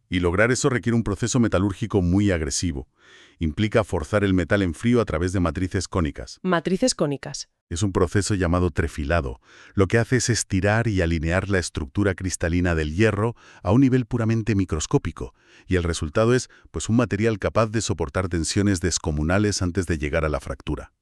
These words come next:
Speaker 2: Vale. Entonces, esa unidad mínima, el alambre ultrarresistente, se agrupa con otros para formar el segundo componente, que es el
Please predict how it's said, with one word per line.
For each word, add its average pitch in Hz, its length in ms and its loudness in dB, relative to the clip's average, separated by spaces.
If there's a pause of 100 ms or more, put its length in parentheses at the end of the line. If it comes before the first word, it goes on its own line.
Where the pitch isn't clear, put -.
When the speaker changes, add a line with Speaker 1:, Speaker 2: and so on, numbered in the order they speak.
(180)
Speaker 2:
Vale. 156 380 -2 (480)
Entonces, 170 580 0
esa 190 260 2
unidad 175 380 4
mínima, 185 580 4 (280)
el 156 140 2
alambre 156 440 4
ultrarresistente, 165 1120 0 (460)
se - 160 2
agrupa 240 420 2
con 185 240 4
otros 208 380 2
para 220 260 2
formar 202 300 2
el 226 100 2
segundo 160 340 2
componente, 170 680 2
que 175 160 2
es 202 160 2
el 254 200 2